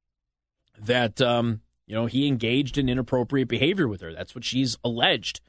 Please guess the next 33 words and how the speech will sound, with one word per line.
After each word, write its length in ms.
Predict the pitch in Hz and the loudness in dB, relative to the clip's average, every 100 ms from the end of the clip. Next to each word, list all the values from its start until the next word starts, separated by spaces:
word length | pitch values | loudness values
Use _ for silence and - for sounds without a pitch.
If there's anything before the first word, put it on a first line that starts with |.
| _ _ _ _ | _ _ _ _
That's 140 | - - | -8 -4
what 80 | - | 0
she's 480 | - - 196 254 | 2 2 2 2
alleged 380 | 208 147 110 107 | 2 2 0 0
in 100 | 131 | 2
her 100 | 139 | 2
diary. 440 | 135 135 190 110 76 | 2 2 2 0 -4
It's 100 | 123 | -2
not 80 | |
what 100 | 131 | 2
I'm 220 | 143 202 240 | 4 4 2
alleging. 340 | 120 90 98 | 0 -4 -8
It's 80 | 104 | -8
what 100 | 185 | -2
she 440 | - - 156 220 | 2 2 2 0
alleged 500 | 220 202 120 113 - | 0 2 2 0 -6
in 60 | 123 | -6
her 120 | 143 | -4
diary. 580 | 131 156 214 135 85 - _ _ _ _ _ _ _ _ _ _ - | 0 2 2 0 -4 -14 _ _ _ _ _ _ _ _ _ _ -4
And 140 | 123 | 0
if 80 | 135 | 2
that's 340 | 143 202 254 | 2 2 2
true, 720 | - - 269 269 147 127 170 - - | 0 2 2 2 2 2 0 -4 -4
then 340 | 135 160 143 | 0 2 2
maybe 320 | 139 175 214 | 2 2 2
that 160 | 202 175 | 2 2
has 160 | 180 - | 2 2
something 380 | 131 117 143 | 0 0 -2
to 40 | 131 | -2
do 280 | 120 202 254 | 2 2 2
with 160 | 123 | -2
it. 120 | 73 - _ _ _ _ _ _ _ _ _ _ _ - | -6 -20 _ _ _ _ _ _ _ _ _ _ _ 0
Now, 340 | 156 160 151 | 2 2 0